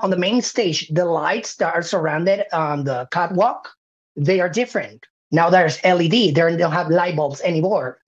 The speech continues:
for liability. Because what happened to me? Because as soon as I did the split, I was bleeding on my right knee.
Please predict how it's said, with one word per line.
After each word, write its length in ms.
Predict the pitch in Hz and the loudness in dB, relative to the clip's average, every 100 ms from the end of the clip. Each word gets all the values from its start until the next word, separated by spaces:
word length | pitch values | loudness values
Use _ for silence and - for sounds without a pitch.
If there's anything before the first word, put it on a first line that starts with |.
| - | -4
for 180 | 220 220 | 0 2
liability. 520 | 165 147 190 - - _ _ _ _ 151 | 2 2 0 -2 -8 _ _ _ _ 0
Because 320 | 180 185 147 | 2 2 0
what 100 | 151 | 0
happened 400 | 202 226 175 147 | 0 0 -4 -4
to 120 | - | -8
me? 180 | 135 - _ _ _ _ | -14 -18 _ _ _ _
Because 260 | 170 175 170 | -2 0 0
as 100 | 156 | 0
soon 140 | 214 | 0
as 100 | 226 | 2
I 120 | 240 214 | 0 0
did 160 | 196 | 0
the 80 | 160 | -2
split, 460 | - - 294 233 190 | -4 0 2 2 0
I 80 | 175 | 0
was 160 | 190 151 | 0 0
bleeding 320 | 185 233 196 | 0 0 0
on 240 | 165 170 160 | -2 -2 0
my 100 | 151 | 0
right 220 | 156 156 | 0 0
knee. 260 | 185 - | -2 -4